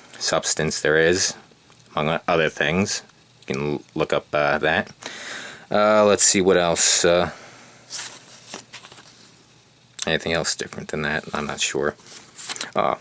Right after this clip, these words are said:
here's what I got from the, the guy. Uh, I got that, uh, silver, <coughs> silver, <coughs> Jesus, silver certificate from. Thank you. I, I'm not sure how. I think he's, uh, fucking Spanish 'cause, uh, I'm not sure what he says. Somebody tell me what,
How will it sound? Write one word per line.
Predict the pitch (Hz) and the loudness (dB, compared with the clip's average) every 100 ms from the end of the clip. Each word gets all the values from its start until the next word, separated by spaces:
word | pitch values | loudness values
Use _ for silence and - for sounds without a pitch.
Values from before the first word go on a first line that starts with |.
| - - - - - - - | -8 -20 -18 -18 -20 -20 -2
here's | 95 87 | 0 2
what | 92 | 2
I | |
got | 87 90 | 2 2
from | - 90 | 0 -2
the, | 82 87 62 | 0 2 0
the | 73 | 0
guy. | 87 85 87 | 0 2 2
Uh, | 82 76 | 2 2
I | 76 | 0
got | 76 78 | 0 -2
that, | 82 73 - | 0 -2 0
uh, | 76 69 - - - - | -2 -2 -4 -18 -20 -12
silver, | - 95 - | -2 0 0
<coughs> | |
silver, | 78 - - - - - - - - - 90 - - - _ - | 0 -2 0 2 4 4 0 -2 -4 0 0 0 -6 -18 _ 2
<coughs> | - - - 190 180 131 | 4 2 2 4 4 4
Jesus, | - 98 71 - - - - _ | 0 0 -2 -8 -12 -16 -18 _
silver | - - 90 85 78 | -10 0 2 4 2
certificate | - 67 - 92 - - - | 2 -2 -2 -4 -2 -4 -4
from. | - 165 160 - - - - - | -2 0 -2 -6 -18 -18 -18 -4
Thank | 90 85 - | -2 0 0
you. | 82 82 | 2 4
I, | 82 85 | 4 2
I'm | 82 | 0
not | 82 73 | 0 2
sure | 90 | 2
how. | 80 85 - - - | 0 -2 -8 -12 -2
I | 85 | 0
think | 104 | 2
he's, | 87 76 | 0 2
uh, | 73 | 0
fucking | 67 - 67 69 | 0 0 0 -2
Spanish | - - 80 76 - | 0 0 0 0 0
'cause, | - 65 64 | -2 -2 -2
uh, | 62 - | -4 -4
I'm | 80 | -2
not | 76 | -2
sure | - 71 | -2 0
what | 69 | 0
he | |
says. | - 78 73 | 2 2 2
Somebody | - - 92 78 | 2 0 2 2
tell | - 85 | 0 -2
me | 78 | -2
what, | 69 - | -4 -6